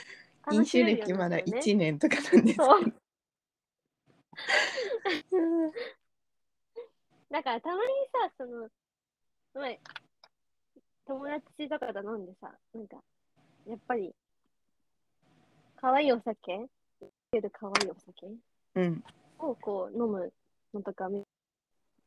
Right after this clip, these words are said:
Speaker 2: なんかちょっと戻-、ちょっとその頃に戻りたくなるというか、もうそこには戻れなくなっちゃったんだよね、なんか。<laughs> なんか一回その、ビールとかさ、なんかワインとかさ、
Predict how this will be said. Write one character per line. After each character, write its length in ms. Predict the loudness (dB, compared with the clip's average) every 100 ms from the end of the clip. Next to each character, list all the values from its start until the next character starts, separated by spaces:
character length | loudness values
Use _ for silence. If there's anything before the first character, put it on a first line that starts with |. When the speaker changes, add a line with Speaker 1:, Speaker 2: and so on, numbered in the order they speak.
| _
Speaker 2:
な 80 | -6
ん 20 |
か 200 | -4 -6 4
ち 80 | 6
ょ 20 |
っ 40 | 8
と 80 |
戻-、 240 | 6 6 4
ち 180 | 2 -2
ょ 40 |
っ 60 | -2
と 80 | -6
そ 180 | -2 -2
の 160 | 0
頃 160 | -2 -2
に 80 | -2
戻 220 | -6 -8
り 60 | -10
た 80 |
く 100 | -12
な 120 | -12 -12
る 60 |
と 100 | -12
い 20 | -16
う 20 |
か、 140 | -4
も 200 | 4 6
う 40 | 6
そ 100 | 4
こ 60 | 6 8 8
に 80 |
は 80 | 6
戻 240 | 4 2 6
れ 80 |
な 80 | 6
く 60 | 6 6
な 140 | 6
っ 40 | 4
ち 120 | 2 0
ゃ 20 |
っ 40 | 0
た 140 | 0
ん 120 | -2
だ 120 | -2
よ 100 | -2
ね、 100 | 0
な 100 | -2
ん 20 | 6
か。 80 | 6 8 8 10 6 4 0 0 0 4 4
<laughs> 80 | 2 _ -20 _ _ _
な 100 | -6
ん 80 | -4
か 160 | -6 -8
一 140 | -10 _
回 240 | 4 6 6
そ 80 | 2 -2
の、 60 | -6 _ _ _ _ _ _ _ _ _ -6
ビ 180 | -2 0
ー 60 |
ル 80 | -2
と 120 | -8
か 140 | -14 -16
さ、 160 | -16
な 80 | -16
ん 60 | -8
か 80 |
ワ 180 | 0 2
イ 80 | 2
ン 60 | -4
と 120 | -14
か 160 | -14 -14
さ、 160 | -16